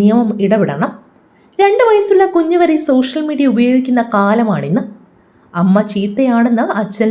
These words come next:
ലോകം മുഴുവൻ വിളിച്ചു പറയുമ്പോൾ അത് കൂട്ടുകാരും അധ്യാപകരും കണ്ട് കളിയാക്കുമ്പോൾ ഒറ്റപ്പെടുത്തുമ്പോൾ നിങ്ങളുടെ മകൾ അനുഭവിക്കുന്ന മാനസിക തകർച്ചയ്ക്ക് നിങ്ങൾ എന്ത് ഉത്തരമാണ് പറയുക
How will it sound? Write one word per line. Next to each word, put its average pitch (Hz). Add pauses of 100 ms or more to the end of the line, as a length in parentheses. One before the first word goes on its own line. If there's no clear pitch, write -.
ലോകം 214
മുഴുവൻ 269
വിളിച്ചു 269
പറയുമ്പോൾ 254 (640)
അത് 226
കൂട്ടുകാരും 330 (120)
അധ്യാപകരും 285
കണ്ട് 277
കളിയാക്കുമ്പോൾ 247 (520)
ഒറ്റപ്പെടുത്തുമ്പോൾ 277 (480)
നിങ്ങളുടെ 214
മകൾ 220 (100)
അനുഭവിക്കുന്ന 233 (120)
മാനസിക 233 (120)
തകർച്ചയ്ക്ക് 220 (440)
നിങ്ങൾ 240 (100)
എന്ത് 262 (120)
ഉത്തരമാണ് 247
പറയുക 151